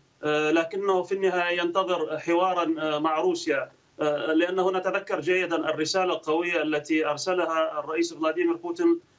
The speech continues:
آه، قبيل الانتخابات الرئاسية بأيام، عندما، آه، عرض عضلاته وعرض قدراته العسكرية،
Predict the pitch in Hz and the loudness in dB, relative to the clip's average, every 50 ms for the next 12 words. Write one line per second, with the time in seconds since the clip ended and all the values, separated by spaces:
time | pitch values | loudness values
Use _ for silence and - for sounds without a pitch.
0 | _ - 151 156 147 - 165 165 175 175 175 175 165 165 151 131 147 143 - 160 | _ -4 0 0 0 0 0 0 2 2 2 0 -2 -2 -4 -6 -6 -4 -2 -2
1 | 156 160 165 156 160 156 147 156 156 156 151 - - 170 165 156 143 151 143 147 | -2 -2 -4 -4 -4 -2 -2 0 0 0 0 0 2 2 2 2 2 0 0 0
2 | 151 165 170 175 165 151 135 151 160 156 156 156 156 156 151 151 - _ _ _ | 0 0 0 0 -2 -2 -2 -2 -2 0 0 0 0 -2 -2 -4 -6 _ _ _
3 | _ - - 147 143 143 139 165 196 214 214 190 170 165 147 147 147 151 151 147 | _ -6 -2 -2 0 2 2 2 2 2 2 0 0 0 0 0 0 -2 0 0
4 | 160 170 170 165 170 160 170 165 160 151 147 151 170 180 180 165 160 160 160 147 | 0 -2 -4 -4 -2 2 2 2 2 2 2 2 2 0 0 -2 -2 -4 -2 -4
5 | 147 147 160 160 156 - 147 151 143 131 139 139 - - 151 151 160 170 165 165 | -2 -2 -2 -2 -2 -2 -2 -2 0 0 -2 -4 -4 -2 -2 2 2 2 2 2
6 | 160 156 160 | 0 -2 -4